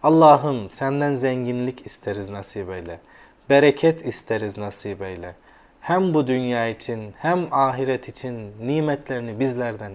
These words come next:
esirgeme Allah'ım. Amin.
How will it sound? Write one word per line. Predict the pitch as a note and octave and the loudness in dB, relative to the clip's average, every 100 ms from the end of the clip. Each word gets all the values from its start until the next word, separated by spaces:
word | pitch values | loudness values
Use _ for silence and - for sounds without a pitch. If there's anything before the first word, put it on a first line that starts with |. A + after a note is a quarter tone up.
| - | -2
esirgeme | D3+ D#3 E3 B2 A#2+ G#2+ | 0 2 0 0 -2 0
Allah'ım. | G#2 G2+ G2 F#2+ G2+ F2+ - - - - _ | -4 -4 -6 -6 -12 -14 -20 -20 -20 -20 _
Amin. | C3+ C3+ C3+ C3+ C3+ C3 B2+ | 4 6 6 0 -2 -4 -6